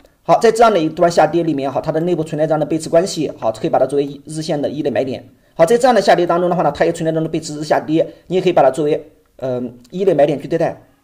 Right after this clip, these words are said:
这样的一个下跌，它对应的也是属于这样的一个背驰，有这样的背驰的下跌，就是呢，第二稳或第三稳之后，或者是缠绕过之后，出现这样的一个空头陷阱，背驰下跌，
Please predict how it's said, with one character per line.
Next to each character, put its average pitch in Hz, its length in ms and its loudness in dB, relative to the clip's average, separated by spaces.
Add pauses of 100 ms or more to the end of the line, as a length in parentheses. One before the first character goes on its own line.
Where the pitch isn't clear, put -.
这 269 120 4
样 269 80 6
的 240 40 4
一 226 40 4
个 220 40 2
下 202 140 6
跌， 185 100 4
它 185 140 2
对 185 100 0
应 180 60 2
的 156 60 -2
也 135 100 0
是 165 100 -6
属 139 160 -10
于 139 120 -4
这 156 100 0
样 156 100 6
的 143 60 -4
一 127 80 -6
个 143 180 -2
背 165 280 0
驰， 147 260 -10
有 147 240 -8 (100)
这 185 80 0
样 180 60 0
的 170 60 -2
背 175 160 2
驰 151 120 -10
的 170 60 -2
下 160 180 0
跌， 170 340 0 (300)
就 196 80 -4
是 196 100 0
呢， 170 200 -2 (300)
第 262 140 2
二 254 180 8
稳 139 160 0
或 165 100 2
第 190 140 -2
三 214 260 6
稳 147 160 0
之 185 140 -8
后， 254 260 8
或 - 100 -2
者 170 120 -2
是 180 100 0
缠 156 260 -6
绕 185 120 2
过 180 160 2
之 170 100 -2
后， 156 140 4
出 - 60 -8
现 170 140 -2
这 - 40 -2
样 165 80 0
的 147 40 0
一 139 60 -2
个 147 100 -6
空 175 180 -6
头 180 100 -2
陷 196 180 -2
阱， 135 160 -6
背 147 160 -6
驰 151 220 -10
下 156 160 0
跌， 180 280 0